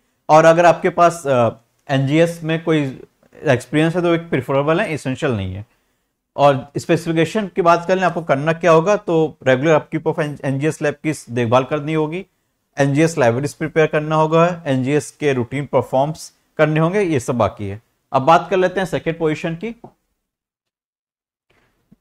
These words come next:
तो सेकंड पोजीशन है laboratory technician for immunogenicity assay platform, इसमें भी एक पोजीशन है। इसकी भी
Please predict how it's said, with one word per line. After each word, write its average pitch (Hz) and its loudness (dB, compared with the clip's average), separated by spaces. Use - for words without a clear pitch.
तो 151 2
सेकंड 165 -2
पोजीशन 185 0
है 185 0
laboratory 143 2
technician 165 0
for 190 0
immunogenicity 147 -4
assay 147 -2
platform, 170 0
इसमें 143 -6
भी 156 2
एक 156 -2
पोजीशन 156 0
है। 214 -4
इसकी 185 0
भी 190 2